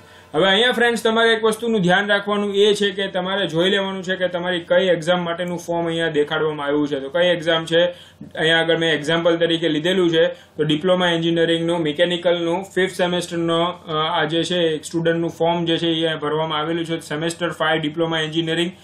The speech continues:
અને અહીંયા આગળ એના બધા subject code લખેલા હશે. તો આ તમારે verify કરવાનું રહેશે friends. જો આમાં તમને કોઈ problem દેખાતો હોય તો તમારે તમારા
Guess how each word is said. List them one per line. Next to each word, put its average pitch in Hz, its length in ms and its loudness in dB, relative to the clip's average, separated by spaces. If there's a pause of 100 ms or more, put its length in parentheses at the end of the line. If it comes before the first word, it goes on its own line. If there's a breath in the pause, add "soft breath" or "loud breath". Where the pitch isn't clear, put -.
(220 loud breath)
અને 160 140 2
અહીંયા 190 180 4
આગળ 196 160 0
એના 190 200 0
બધા 180 240 -2
subject 175 480 -2
code 139 240 -2
લખેલા 120 400 -8
હશે. 107 140 -20 (420 loud breath)
તો 180 60 -2
આ 196 200 4
તમારે 226 260 0
verify 202 440 4
કરવાનું 190 420 0
રહેશે 170 240 4
friends. 110 400 -8 (800)
જો 156 80 2
આમાં 180 300 2
તમને 226 240 0
કોઈ 226 160 2
problem 202 420 2
દેખાતો 185 420 0
હોય 196 220 2
તો 196 120 -4
તમારે 190 320 0
તમારા 185 540 -2